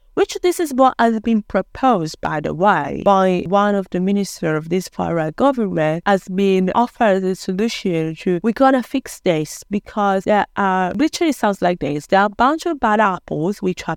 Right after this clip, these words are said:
pedophile and abusers, and we're just going to, we're just going to chemically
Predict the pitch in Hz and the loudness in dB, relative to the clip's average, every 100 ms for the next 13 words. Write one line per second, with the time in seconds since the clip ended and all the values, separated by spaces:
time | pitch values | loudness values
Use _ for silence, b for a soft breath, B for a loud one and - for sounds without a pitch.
0 | - 262 269 285 311 294 277 277 240 165 | -2 0 2 2 2 4 4 2 0 -4
1 | 160 156 151 160 220 254 262 180 170 - | -4 -2 -2 0 0 0 0 -2 -4 -4
2 | 165 165 165 - 175 165 165 165 311 302 | -2 0 -4 -4 -2 -2 -2 4 4 4
3 | 180 170 - 170 170 202 - 226 233 - | 0 0 0 0 0 -8 0 0 0 2
4 | 277 | 2